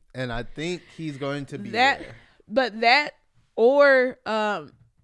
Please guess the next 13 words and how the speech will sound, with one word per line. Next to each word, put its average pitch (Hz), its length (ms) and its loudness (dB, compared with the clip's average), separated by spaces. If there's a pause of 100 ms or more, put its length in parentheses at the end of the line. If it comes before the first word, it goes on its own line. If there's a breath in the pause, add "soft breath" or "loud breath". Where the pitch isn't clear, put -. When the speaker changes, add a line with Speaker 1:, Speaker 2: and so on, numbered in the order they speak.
(140)
Speaker 2:
Breezy 453 500 4
was 320 180 2
a 247 80 2
good 311 360 6
album. 226 420 2
Speaker 1:
Breezy 233 420 4
was 285 320 6
a 285 80 4
good 240 200 4
album. 226 260 6
Speaker 2:
Breezy - 500 8
<laughs> - 0 -
Speaker 1:
Okay, 277 460 12